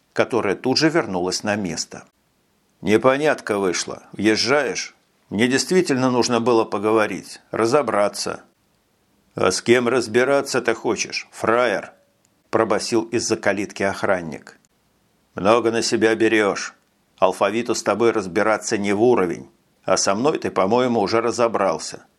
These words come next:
Что, мало показалось?" "Да пошёл ты!"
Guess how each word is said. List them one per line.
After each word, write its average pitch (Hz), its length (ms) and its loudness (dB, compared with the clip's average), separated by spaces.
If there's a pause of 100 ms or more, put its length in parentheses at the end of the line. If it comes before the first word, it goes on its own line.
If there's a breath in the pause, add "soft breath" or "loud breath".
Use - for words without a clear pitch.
(280)
Что, - 560 0
мало 107 380 2
показалось?" 117 800 -2 (640)
"Да 107 320 2
пошёл 139 840 0
ты!" 101 320 -2